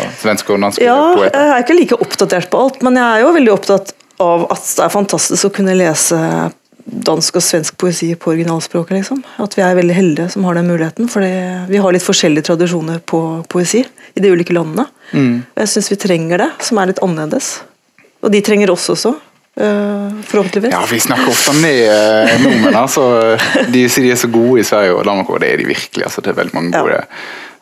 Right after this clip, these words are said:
Speaker 1: Men, eh, vi har vel noen gode, vi også.
Speaker 2: Vi har vel noen, vi også, etter
Speaker 1: Ja,
Speaker 2: hvert. Ja,
Speaker 1: jeg
Speaker 2: jeg
Speaker 1: tror
Speaker 2: tror
Speaker 1: jeg
Speaker 2: det.
Speaker 1: kan, jeg
Speaker 2: Ja,
Speaker 1: kom
Speaker 2: ja.
Speaker 1: på noen
Speaker 2: Ja,
Speaker 1: i hvert
Speaker 2: jeg, jeg
Speaker 1: fall.
Speaker 2: ser noen her <laughs> i salen, altså. Ja, ja. Absolutt.
Speaker 1: Eh.
Speaker 2: Men det er ikke så veldig, de er ikke så opptatt av norsk litteratur på samme måte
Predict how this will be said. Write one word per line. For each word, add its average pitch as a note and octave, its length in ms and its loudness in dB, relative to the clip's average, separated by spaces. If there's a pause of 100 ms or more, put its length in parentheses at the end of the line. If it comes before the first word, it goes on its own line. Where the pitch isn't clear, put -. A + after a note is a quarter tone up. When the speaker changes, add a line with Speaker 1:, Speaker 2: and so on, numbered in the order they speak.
Speaker 1:
Men, F#2 220 -2
eh, F#2+ 160 -2
vi F#2+ 80 -2
har A2+ 140 0
vel F2+ 80 0
noen F2+ 180 0
gode, G#2 220 2
vi F#2+ 100 2
også. A2+ 80 0
Speaker 2:
Vi G3+ 80 4
har G3 180 2
vel G#3 140 2
noen, E3 240 2
vi E3 80 0
også, D3+ 300 0 (180)
etter - 80 -4
Speaker 1:
Ja, - 80 0
Speaker 2:
hvert. - 160 2
Ja, G#2 240 2
Speaker 1:
jeg F#3+ 240 2
Speaker 2:
jeg G3+ 80 2
Speaker 1:
tror C#3+ 100 4
Speaker 2:
tror B2 60 4
Speaker 1:
jeg A#2+ 80 4
Speaker 2:
det. - 80 2
Speaker 1:
kan, B2+ 80 2
jeg B2+ 80 4
Speaker 2:
Ja, C#3+ 80 2
Speaker 1:
kom F#3+ 80 2
Speaker 2:
ja. G3 140 2
Speaker 1:
på G3 100 4
noen F3 160 2
Speaker 2:
Ja, F#3+ 80 2
Speaker 1:
i C#3+ 120 2
hvert C#3+ 120 2
Speaker 2:
jeg, C3+ 80 2
jeg C#3 60 2
Speaker 1:
fall. F3 100 2
Speaker 2:
ser G3 140 2 (100)
noen C4 140 2
her F3+ 260 2
<laughs> G3 800 2
i G#3 60 4
salen, E3+ 340 2
altså. A3+ 240 -2
Ja, - 640 0 (160)
ja. F3 120 -8 (680)
Absolutt. - 520 -2 (160)
Speaker 1:
Eh. G2 520 -2
Speaker 2:
Men A#3+ 100 2
det B3 60 2
er B3 60 -4
ikke C#4 120 2
så C#4+ 120 4
veldig, B3 200 4
de B3 60 4
er B3+ 60 0
ikke B3+ 120 0
så C#4 120 2
opptatt G#3+ 360 0
av G#3 260 2
norsk - 340 0 (200)
litteratur G#3+ 400 0
på A#3+ 100 2
samme G#3+ 260 2
måte A3 340 0